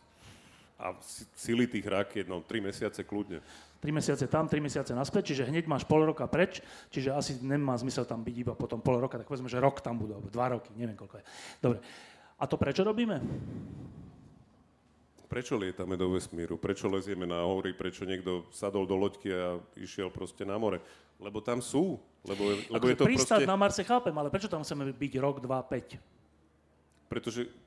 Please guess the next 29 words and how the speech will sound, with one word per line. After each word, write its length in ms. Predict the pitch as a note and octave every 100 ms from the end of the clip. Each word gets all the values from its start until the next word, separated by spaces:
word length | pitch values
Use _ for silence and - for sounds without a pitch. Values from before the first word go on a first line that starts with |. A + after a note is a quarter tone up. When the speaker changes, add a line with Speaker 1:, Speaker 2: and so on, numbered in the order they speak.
| -
Speaker 1:
potrebuješ, 600 | A#2+ D3+ C3 B2 A2 -
ak 240 | A2 A2+ -
chceš 320 | - C#3+ -
niekde 320 | A2+ A2+ G#2+
fungovať, 480 | G2+ G2+ G#2+ A2 A2
tak 80 | G2
potrebuješ 360 | G#2 A#2 G#2+ G#2+
vybudovať 540 | A2 A2 A#2 A2 G#2 G2+
nejakú 480 | G2 F#2+ F#2+ G2+ F2 - -
základňu 760 | F#2+ F#2 - A2 G#2 A#2 B2 B2+ - _ _ _ _
a 440 | - F#2 F#2 F#2 F#2 - - - -
ako 180 | G2+ A#2+
si 140 | A#2
sám 240 | A2 D#3+
povedal, 400 | F3 B2 G#2 F#2+
proste 320 | F#2 G2 - F#2
neoplatí 480 | B2+ C#3 F#2+ G#2+
sa 120 | G2 G2
ti 120 | G2+
letieť 320 | F#2+ G2 G#2
niekam 320 | G2+ F#2+ G2
tri 120 | G2 F#2
mesiace, 360 | F2+ G#2 F#2+
byť 180 | F#2+ G2
tam 160 | - G2
dva 160 | F#2+ F#2
týždne, 400 | B2 C#3 G#2 F2+
no 80 |
tak 280 | E2+ G2+ -